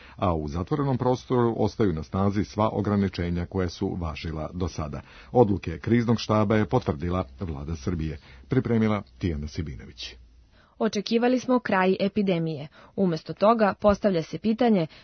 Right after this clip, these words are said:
Speaker 2: kako smo došli do skoro sto zaraženih dnevno. Imunolog i član kriznog štaba Srđa Janković kaže da taj broj pokazuje da je koronavirus i dalje tu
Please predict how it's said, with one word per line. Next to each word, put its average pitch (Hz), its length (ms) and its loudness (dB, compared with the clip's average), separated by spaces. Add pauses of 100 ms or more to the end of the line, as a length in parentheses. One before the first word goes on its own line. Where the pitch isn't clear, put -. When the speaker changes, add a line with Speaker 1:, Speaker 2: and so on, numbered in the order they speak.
(120)
Speaker 2:
kako 277 280 4
smo 160 200 -2
došli 190 380 2
do 185 140 2
skoro 190 380 2
sto 233 420 2
zaraženih 165 640 0
dnevno. 165 460 -6 (400)
Imunolog 196 540 6
i 165 60 -2
član 185 320 0
kriznog 170 420 0
štaba 196 340 2
Srđa 170 340 0
Janković 190 640 2
kaže 214 320 6
da 165 160 2
taj 180 280 2
broj 175 240 4
pokazuje 202 580 2
da 185 100 4
je 165 120 6
koronavirus 180 880 4
i 240 140 4
dalje 175 300 6
tu 156 300 0